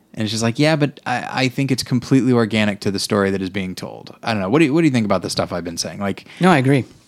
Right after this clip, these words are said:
Speaker 1: you know,
Speaker 2: I
Speaker 1: this is
Speaker 2: think
Speaker 1: your
Speaker 2: that
Speaker 1: favorite film, and I'm the one talking about it. I'm
Speaker 2: No, no,
Speaker 1: sorry.
Speaker 2: no. Uh, I, I, gr-, I, I appreciate your defense of the word manipulative. Um, I, I think that I, I tend to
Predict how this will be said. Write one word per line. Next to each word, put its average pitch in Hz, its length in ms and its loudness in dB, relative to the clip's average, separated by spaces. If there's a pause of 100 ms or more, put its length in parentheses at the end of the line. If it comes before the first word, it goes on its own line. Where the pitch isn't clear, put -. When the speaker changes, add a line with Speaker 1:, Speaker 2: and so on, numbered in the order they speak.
Speaker 1:
you 123 120 -2
know, 95 160 0
Speaker 2:
I - 160 -6
Speaker 1:
this 147 140 4
is 151 40 2
Speaker 2:
think 151 100 8
Speaker 1:
your 156 100 6
Speaker 2:
that - 60 -4
Speaker 1:
favorite 110 300 4
film, 101 220 0
and 95 80 0
I'm 110 140 2
the 104 40 2
one 98 140 2
talking 92 260 0
about 80 200 -10
it. 80 60 -4
I'm - 40 2
Speaker 2:
No, 139 80 6
no, 220 40 6
Speaker 1:
sorry. 247 240 6
Speaker 2:
no. 113 60 2
Uh, 139 380 4 (260)
I, 139 320 2
I, 135 40 4
gr-, 131 220 -2
I, 143 200 0
I 147 120 0
appreciate 147 440 2
your 131 160 4
defense 127 380 2
of 123 80 -2
the 120 80 4
word 117 320 4 (480)
manipulative. 117 640 0 (580)
Um, 127 480 2
I, 139 220 -2
I 135 80 0
think 156 160 2
that 135 100 4
I, 123 240 2
I 127 140 -2
tend 135 320 2
to 120 260 2